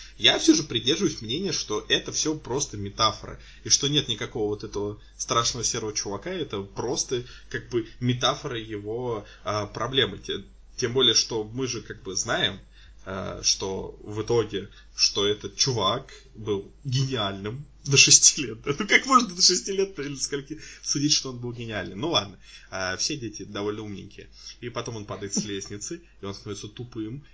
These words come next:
и, то есть, выходит, что какая-то вот его вот нереализованная часть, з-, условно говоря, запирается в нем, и, скорее всего, нет тут никакой мистики вообще. Скорее всего, это просто обычное сумасшествие,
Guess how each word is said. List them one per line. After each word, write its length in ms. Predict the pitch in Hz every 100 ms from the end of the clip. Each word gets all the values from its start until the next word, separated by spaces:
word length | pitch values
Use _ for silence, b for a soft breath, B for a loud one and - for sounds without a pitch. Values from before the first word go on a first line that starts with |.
| -
и, 500 | 107 104 101 95 - - - - -
то 60 |
есть, 300 | 113 110 -
выходит, 540 | 104 104 104 101 120 151
что 220 | - 113
какая-то 420 | 101 - 110 123 110
вот 200 | 101 101
его 200 | 104 101
вот 160 | 98
нереализованная 720 | 113 107 104 104 110 98 98
часть, 340 | - 92 - -
з-, 380 | - 117 110 b b b - -
условно 320 | 139 143 123
говоря, 180 | 120 120
запирается 640 | 117 120 139 123 127 127 120
в 100 | 110
нем, 320 | 113 151 139
и, 280 | 120 123 127
скорее 360 | - 135 - 392
всего, 300 | - 311 151 113 b -
нет 260 | 120 240 -
тут 140 | 160
никакой 340 | 151 - 165
мистики 380 | 123 143 - -
вообще. 460 | 113 110 - - 92
Скорее 300 | - 104 165
всего, 160 | -
это 100 | -
просто 400 | 104 - - 147 b b -
обычное 480 | 107 113 135 - 104
сумасшествие, 580 | - - - - -